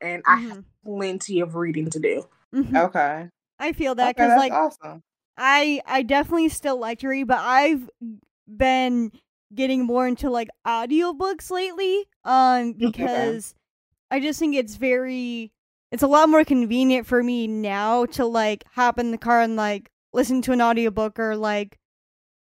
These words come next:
Speaker 2: at work, you know, doing, like,
Speaker 1: Mm-hmm.
Speaker 2: whatever, just, like, listening to an audiobook. It's just a lot more
Speaker 3: Mm-hmm.
Speaker 2: convenient for me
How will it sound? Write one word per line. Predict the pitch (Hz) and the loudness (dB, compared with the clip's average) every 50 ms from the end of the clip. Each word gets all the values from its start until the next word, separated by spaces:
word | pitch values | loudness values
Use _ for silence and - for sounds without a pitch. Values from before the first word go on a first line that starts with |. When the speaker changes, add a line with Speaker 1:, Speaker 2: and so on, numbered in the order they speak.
| _ _ _ _ | _ _ _ _
Speaker 2:
at | - 247 240 233 208 240 | 2 4 4 4 2 2
work, | 233 262 269 262 254 247 220 - _ _ | 4 6 6 6 6 4 2 -2 _ _
you | 214 226 220 | -4 -4 -2
know, | 220 214 214 208 214 214 208 - - _ _ _ _ _ - 208 - | 0 0 0 0 -2 -2 -4 -8 -12 _ _ _ _ _ -20 -8 -2
doing, | 240 254 247 240 240 233 233 226 | 2 4 4 4 4 2 2 2
like, | 247 233 220 208 | 4 6 6 6
Speaker 1:
Mm-hmm. | 196 214 | 4 4
Speaker 2:
whatever, | 247 226 233 233 233 208 220 226 220 | 2 2 2 0 0 0 0 -2 -2
just, | 196 - 226 220 208 - | -2 -2 -2 -2 -2 -4
like, | 226 214 196 - _ - _ _ _ _ | -4 -6 -6 -8 _ -20 _ _ _ _
listening | 214 226 226 - 233 240 233 | -4 -4 -4 -2 -2 -2 -2
to | 233 240 | 0 0
an | 233 | 2
audiobook. | 226 226 226 220 208 190 180 202 196 196 214 220 - - - | 2 2 2 0 -2 -2 -2 -2 -4 -4 -4 -6 -10 0 2
It's | 233 233 233 - | 2 2 4 2
just | - 247 226 247 | 0 -2 0 0
a | |
lot | 226 226 220 214 | 2 2 2 2
more | 226 220 214 | 0 -2 -2
Speaker 3:
Mm-hmm. | 220 | -2
Speaker 2:
convenient | 226 208 202 196 226 220 214 208 202 - | -4 -6 -4 -2 -2 0 0 -2 -4 -6
for | 214 196 | -6 -4
me | 196 196 196 190 190 190 185 | -4 -2 -2 -4 -4 -6 -8